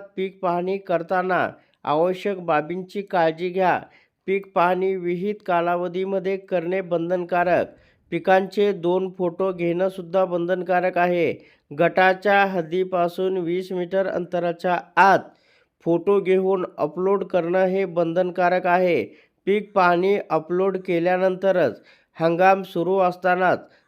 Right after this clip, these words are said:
सातबारावर प्रतिबिंबित झालेली पीक पाहणी योग्य असल्याची खात्री करणे. शेतकरी मित्रांनो, पीक पाहणी वेळेत व अचूक करण्यासाठी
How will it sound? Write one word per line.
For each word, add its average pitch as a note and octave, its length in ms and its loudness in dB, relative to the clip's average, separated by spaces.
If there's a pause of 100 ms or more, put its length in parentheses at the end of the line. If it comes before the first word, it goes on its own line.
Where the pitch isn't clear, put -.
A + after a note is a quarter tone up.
सातबारावर F#3+ 960 2
प्रतिबिंबित F3+ 720 -4
झालेली E3 640 -2 (460)
पीक G3 300 -4
पाहणी E3+ 480 2 (340)
योग्य F3 440 0
असल्याची F3+ 680 0
खात्री E3+ 380 -4
करणे. E3+ 480 2 (400)
शेतकरी F3 520 0
मित्रांनो, F3+ 640 2 (360)
पीक G3+ 300 -2
पाहणी F3 380 2
वेळेत F3 420 0
व F#3+ 180 0 (120)
अचूक F3+ 400 -4
करण्यासाठी F3 760 -2